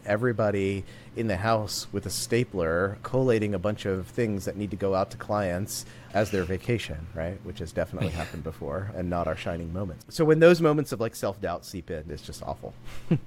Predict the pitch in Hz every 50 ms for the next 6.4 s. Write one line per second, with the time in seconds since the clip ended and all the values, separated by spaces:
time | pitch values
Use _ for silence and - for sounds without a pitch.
0 | 113 101 - - - - - - - - - - - - - - - - - -
1 | 123 123 123 135 123 117 104 - - 120 110 - - 113 110 110 98 90 - -
2 | 107 98 98 98 104 104 104 104 104 104 - - 113 104 101 101 101 101 98 -
3 | - 135 135 123 127 127 107 98 - - - 127 139 151 131 117 107 104 95 117
4 | 113 110 98 101 92 - - 92 - - 113 107 101 - 113 110 104 98 101 117
5 | 113 110 107 104 104 104 107 104 104 101 101 113 117 110 107 104 101 101 98 -
6 | 98 101 101 101 101 101 95